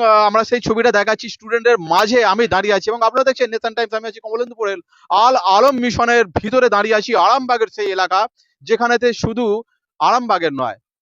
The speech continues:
জেলার বিভিন্ন জায়গা থেকে কিন্তু ছেলেরা কিন্তু এখানে তারা পড়তে আসেন। বাকি বিস্তারিত দেখাবো, এলাকার যারা সাধারণ মানুষ, যারা আরো গার্জেন,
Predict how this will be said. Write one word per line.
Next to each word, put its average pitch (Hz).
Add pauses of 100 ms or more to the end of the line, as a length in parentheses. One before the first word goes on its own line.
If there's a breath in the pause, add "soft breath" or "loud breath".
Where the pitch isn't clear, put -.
(560)
জেলার 247
বিভিন্ন 294
জায়গা 247
থেকে 220
কিন্তু 196
ছেলেরা 180
কিন্তু 190
এখানে 185
তারা 208 (420)
পড়তে 208
আসেন। 196
বাকি 196
বিস্তারিত 208
দেখাবো, 208 (340 soft breath)
এলাকার 220
যারা 202
সাধারণ 196
মানুষ, 185
যারা 190
আরো 180
গার্জেন, 180